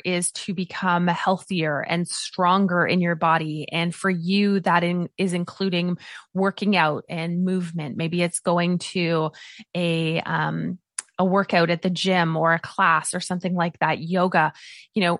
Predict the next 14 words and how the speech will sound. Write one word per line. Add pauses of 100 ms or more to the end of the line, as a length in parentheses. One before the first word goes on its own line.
(160)
block
that
in
your
schedule,
make
that
commitment (140)
to
yourself (300)
and
hold
yourself
accountable